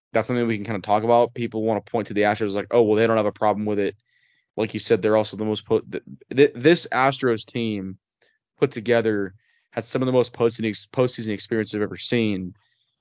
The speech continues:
And we can call into question the legitimacy of a couple of their runs in seventeen and eighteen, but they still were in the postseason. They still played a lot of games in the postseason.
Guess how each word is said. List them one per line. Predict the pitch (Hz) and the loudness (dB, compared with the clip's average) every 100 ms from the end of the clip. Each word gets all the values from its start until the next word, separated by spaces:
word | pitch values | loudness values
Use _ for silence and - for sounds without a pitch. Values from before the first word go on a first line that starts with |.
| _ _ | _ _
And | 107 113 | -2 2
we | 131 | 2
can | 123 | 2
call | 123 120 | 0 0
into | 107 | 0
question | - 113 - 113 | 0 0 0 -4
the | |
legitimacy | 101 104 110 107 107 - 104 101 95 _ _ - | -2 -2 0 -2 -4 -2 -2 -2 -4 _ _ -2
of | 98 | -2
a | |
couple | 101 117 104 | -2 -6 -2
of | 104 | 0
their | 98 | 0
runs | 95 107 104 104 | 2 2 0 -2
in | 95 92 | -6 -6
seventeen | - 101 92 104 | 0 0 0 -6
and | 92 | -2
eighteen, | 113 107 107 95 92 | 0 -2 -4 -4 -4
but | 90 101 90 - _ _ _ _ | -2 0 0 -4 _ _ _ _
they | - 120 | 2 2
still | - 151 135 | 6 6 6
were | 107 120 | 6 2
in | 117 | 2
the | |
postseason. | - 101 95 - 95 95 95 98 | -2 -4 -6 -8 -8 -8 -10 -8
They | 98 | -10
still | - 120 | 0 0
played | - 120 | 0 0
a | 107 | 2
lot | 101 | 0
of | 95 | -2
games | 104 107 101 | -2 -4 -4
in | |
the | 92 | -8
postseason. | 98 92 - 95 92 95 | -6 -6 -6 -6 -6 -8